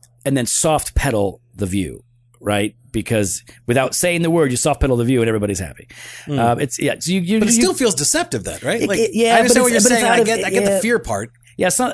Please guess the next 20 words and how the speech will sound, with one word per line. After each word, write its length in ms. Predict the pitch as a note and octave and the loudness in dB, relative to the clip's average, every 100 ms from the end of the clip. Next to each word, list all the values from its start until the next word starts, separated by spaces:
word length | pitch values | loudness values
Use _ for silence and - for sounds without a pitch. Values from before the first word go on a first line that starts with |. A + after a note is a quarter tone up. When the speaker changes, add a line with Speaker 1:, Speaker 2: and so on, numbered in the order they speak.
| F#3 | -2
Speaker 1:
but 140 | G3+ - | -4 -2
sometimes 300 | B3 A#3+ F3+ | -2 0 0
it's 60 | |
out 80 | F3+ | -2
of 60 | D#3 | 0
fear. 100 | D#3+ | -2
Some 140 | A3+ | -2
people 160 | G3+ F3 | -2 -2
are 40 | |
trying 240 | D3+ D#3 C#3+ | -2 -2 -2
to 60 | |
trick. 340 | C3+ - C3 - | -2 0 0 0
I 80 | D#3+ | -2
think 180 | A3 G#3 | 0 -2
it's 120 | - | -2
just 140 | D#3+ | -2
more 200 | E3+ D#3 | 0 2
of 100 | C#3 | 2
like, 200 | C3 B2+ | 2 0
well, 360 | F3+ D#3+ D3+ - | 2 2 0 -2